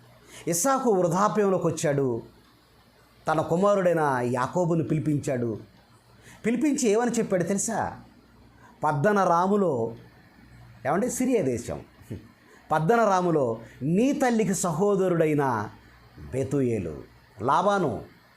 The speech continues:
నీ తల్లికి సహోదరుడైన లాబాను, అతని దగ్గరకు వెళ్ళు, వారి కుమార్తెలు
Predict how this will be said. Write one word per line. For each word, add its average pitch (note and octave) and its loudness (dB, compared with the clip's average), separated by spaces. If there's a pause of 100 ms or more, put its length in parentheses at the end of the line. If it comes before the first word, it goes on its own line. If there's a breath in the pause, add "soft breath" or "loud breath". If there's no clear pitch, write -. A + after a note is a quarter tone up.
(1500)
నీ B2+ -2
తల్లికి F#3+ 0
సహోదరుడైన G3 0
లాబాను, C3+ 0 (1120)
అతని A#2+ -6
దగ్గరకు D3 0
వెళ్ళు, D#3+ 0 (1400)
వారి E3+ 2
కుమార్తెలు B3+ 2